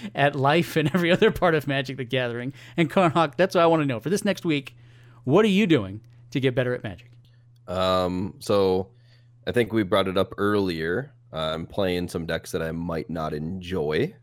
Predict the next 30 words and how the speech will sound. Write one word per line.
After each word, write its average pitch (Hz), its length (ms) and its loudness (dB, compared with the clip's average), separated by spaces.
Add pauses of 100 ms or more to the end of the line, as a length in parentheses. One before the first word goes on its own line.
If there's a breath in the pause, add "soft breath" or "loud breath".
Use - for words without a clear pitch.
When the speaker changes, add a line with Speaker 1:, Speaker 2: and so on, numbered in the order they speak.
(580 soft breath)
Speaker 2:
um, 80 380 -6
but 82 120 -2
I 82 120 0
am, 80 500 -2
I 90 100 -2
am 80 340 -4
certainly 87 460 -2
playing 85 460 0
them, 95 260 -2 (460 soft breath)
um, 78 500 -2
because, 85 720 -2
uh, 78 480 -4
if 90 140 0 (160)
the, 85 600 -2
if 90 100 -4
the 95 100 -4
change, 101 480 0 (120)
uh, 85 220 0
that 85 160 -2
just 95 160 -4
happened 87 440 0
does 90 220 0
give 92 200 -2
me 90 80 -2
a 85 60 -2
shot 85 420 -2
at 82 420 -2
the 90 100 -2
Rivals, 87 800 -2
uh, 82 440 -2